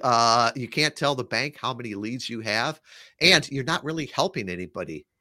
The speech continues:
with a lead, right? Once they become a customer and they're giving you money, then they're saying, "You are helping me here." So I always tell people,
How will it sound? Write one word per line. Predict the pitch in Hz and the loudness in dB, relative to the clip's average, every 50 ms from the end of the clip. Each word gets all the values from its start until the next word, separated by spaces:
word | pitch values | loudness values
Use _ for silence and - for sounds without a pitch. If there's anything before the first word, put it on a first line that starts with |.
| _ | _
with | _ 110 101 98 - | _ -8 -8 -8 -8
a | 95 | -10
lead, | 87 85 90 82 73 73 73 - _ _ _ _ | -8 -6 -6 -6 -8 -10 -14 -16 _ _ _ _
right? | - 104 123 123 - _ | 0 0 0 0 -2 _
Once | - 113 143 151 - | -6 -4 -4 -4 0
they | - 180 165 | 0 2 2
become | 165 160 - 160 143 123 | 2 0 -2 -2 -2 -2
a | 120 | -4
customer | - - 135 127 139 - - - 196 240 269 277 - _ _ _ _ _ _ _ _ _ _ _ | -2 0 2 2 2 0 -2 -4 -4 -4 -6 -6 -8 _ _ _ _ _ _ _ _ _ _ _
and | 135 131 123 | -2 0 0
they're | 120 | -2
giving | 110 - 151 147 165 156 | 0 0 0 0 0 -4
you | 147 143 | -4 -2
money, | 123 123 127 - 196 185 | -2 -2 -2 -2 -4 -2
then | 117 117 127 160 | -2 -2 -2 -2
they're | 170 151 | -2 -4
saying, | - - 143 135 135 120 101 | -2 -2 -2 -2 -2 -4 -6
"You | 87 92 113 139 165 - | -6 -8 -8 -8 -6 -6
are | 117 123 127 | -6 -6 -6
helping | 123 - 120 160 160 - 120 101 92 | -4 -4 -4 -4 -4 -6 -8 -8 -8
me | 82 85 82 | -10 -12 -12
here." | - 85 - - - - _ _ - - - - _ | -12 -14 -14 -14 -14 -18 _ _ -20 -20 -20 -20 _
So | - - 127 110 | -4 0 0 2
I | 101 123 | 4 4
always | 139 151 139 - | 4 4 4 2
tell | - 143 139 | 2 2 0
people, | 135 - 151 139 - - 120 107 - | 2 2 -2 0 2 0 0 0 -2